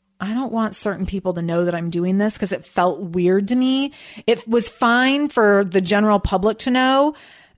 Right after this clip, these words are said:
but it felt weird for people who didn't know me in this role. Like, I'm thinking, like, immediate family, that, like, my husband did some of my editing early on and I was like, "Oh my God, please don't listen." Like, it just felt weird to me.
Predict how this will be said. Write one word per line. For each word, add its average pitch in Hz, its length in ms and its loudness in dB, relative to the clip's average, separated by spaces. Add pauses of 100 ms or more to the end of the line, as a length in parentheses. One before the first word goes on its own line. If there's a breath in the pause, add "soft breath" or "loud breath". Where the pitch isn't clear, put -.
but 220 300 2
it 214 120 0
felt 247 260 2
weird 247 220 4
for 254 80 0
people 240 220 4
who 226 100 6
didn't 226 240 4
know 202 380 6
me 214 180 4
in 196 280 4
this 190 220 0
role. 180 640 4 (320 soft breath)
Like, 202 320 -2
I'm 208 120 4
thinking, 208 200 2
like, 185 140 2
immediate 190 320 2
family, 180 400 2
that, 175 160 2
like, 196 220 0
my 208 100 0
husband 208 480 2
did 185 120 0
some 196 120 0
of 190 60 2
my 180 100 0
editing 196 460 2
early 214 260 2
on 220 180 4
and 202 80 2
I 190 60 2
was 185 100 0
like, 202 200 -4
"Oh 226 80 0
my 214 100 -2
God, 202 180 -4
please 208 200 -6
don't 202 160 -2
listen." 190 400 -4
Like, 202 160 -2
it 220 80 -8
just - 180 -6
felt 262 220 2
weird 240 280 2
to 180 80 -6
me. 151 240 -10